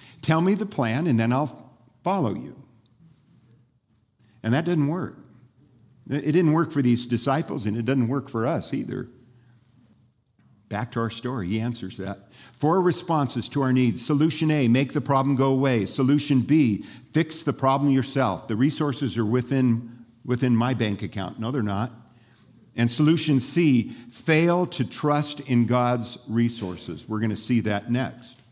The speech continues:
Verse eight, they're gonna fail to trust God's resources. Verse eight, one of his disciples, Andrew,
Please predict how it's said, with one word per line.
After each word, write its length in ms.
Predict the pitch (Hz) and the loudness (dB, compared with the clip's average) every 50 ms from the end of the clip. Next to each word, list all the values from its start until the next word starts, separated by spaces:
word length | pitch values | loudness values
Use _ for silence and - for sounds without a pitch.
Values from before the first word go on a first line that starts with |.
| _ _ _ _ - _ _ - | _ _ _ _ -20 _ _ 0
Verse 280 | 113 120 120 120 120 - - | 2 2 2 0 -2 -6 -4
eight, 380 | 127 127 113 95 95 - - - - _ _ _ _ _ _ _ _ _ _ _ _ - | -2 -2 -2 -2 -6 -10 -16 -20 -20 _ _ _ _ _ _ _ _ _ _ _ _ -6
they're 120 | 107 110 | -2 0
gonna 160 | 117 123 110 | 0 0 0
fail 560 | 101 - 123 127 127 120 110 101 92 90 - - - - _ _ _ _ _ | -2 -2 -2 0 0 0 0 0 -2 -4 -8 -14 -20 -20 _ _ _ _ _
to 80 | - 113 | -12 -12
trust 380 | - - 123 101 98 - - - | -8 -6 -6 -6 -6 -8 -8 -6
God's 340 | 101 92 90 85 - - | -6 -6 -6 -8 -10 -12
resources. 680 | 87 90 95 - - - 117 - - - - - - - _ _ _ _ _ _ _ _ _ _ _ _ _ _ - - _ _ _ _ _ _ _ _ - _ _ _ _ - - _ _ - - _ _ _ | -14 -14 -14 -14 -16 -18 -18 -18 -20 -20 -20 -20 -20 -20 _ _ _ _ _ _ _ _ _ _ _ _ _ _ -20 -20 _ _ _ _ _ _ _ _ -20 _ _ _ _ -20 -20 _ _ -20 -20 _ _ _
Verse 240 | 139 143 131 127 156 | 0 2 2 2 2
eight, 240 | 151 143 139 - 143 | 2 2 2 2 2
one 160 | 139 151 170 | 2 2 4
of 60 | 170 | 2
his 180 | 156 127 - - | 2 0 0 -2
disciples, 720 | 143 135 - - 156 151 147 156 147 - 127 120 - - | -2 -2 0 0 2 2 2 2 0 0 -2 -2 -2 -2
Andrew, 640 | - 139 147 156 156 131 113 127 123 135 143 143 - | -2 0 2 2 2 2 2 2 2 0 0 -2 -6